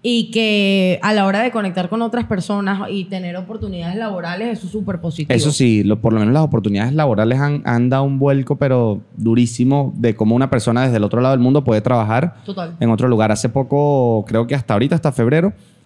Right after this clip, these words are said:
Speaker 2: eh, estaba un chamo, bueno, él, él es venezolano, pero se fue a México ya hace un, un, unos cuantos años. Eh, trabajaba allá como ingeniero, una buena empresa, y, eh, vino a pasar vacaciones en, o sea, vino a pasar Navidad, enero, eh,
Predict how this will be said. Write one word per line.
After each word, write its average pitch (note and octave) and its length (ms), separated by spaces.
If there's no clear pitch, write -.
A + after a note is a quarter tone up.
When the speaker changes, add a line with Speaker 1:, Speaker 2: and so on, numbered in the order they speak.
Speaker 2:
eh, A#2+ 320
estaba A2 240
un A2+ 340
chamo, B2 380
bueno, A2+ 240
él, G2 100
él G2 380
es G#2+ 160
venezolano, C#3+ 600
pero B2 160
se G#2+ 140
fue A2 120
a G#2 40
México A#2+ 300
ya A2+ 200
hace A2+ 220
un, B2+ 80
un, A#2 440
unos A#2+ 160
cuantos C3+ 320
años. D3 300
Eh, G#2+ 440
trabajaba G2+ 300
allá A#2+ 220
como C3 140
ingeniero, A#2+ 380
una A2+ 100
buena A#2 220
empresa, C#3+ 420
y, C3 460
eh, G#2+ 340
vino A2+ 160
a A2+ 60
pasar B2 240
vacaciones B2 560
en, A2 680
o A#2 80
sea, A2 140
vino G#2 160
a - 20
pasar A#2+ 240
Navidad, A#2+ 600
enero, A#2 360
eh, A2+ 160